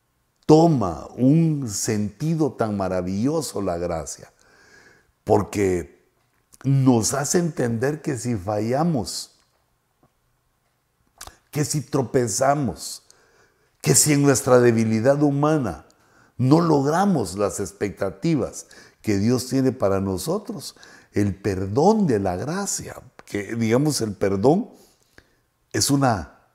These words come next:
faceta de la gracia, que esa, eh, gracia tiene la faceta del perdón, de la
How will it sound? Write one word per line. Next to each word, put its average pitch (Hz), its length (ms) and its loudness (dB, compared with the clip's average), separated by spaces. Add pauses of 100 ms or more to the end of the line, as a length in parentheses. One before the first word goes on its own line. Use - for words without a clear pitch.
(260)
faceta - 960 -4 (240)
de 98 160 0
la 85 140 0
gracia, 82 500 -4 (640)
que 117 240 2
esa, 127 600 2 (460)
eh, 101 300 2
gracia 160 600 2
tiene 120 300 0
la 117 160 2
faceta 98 640 -4 (340)
del 95 360 -4
perdón, 98 760 -2 (2000)
de 95 300 -2
la 87 420 0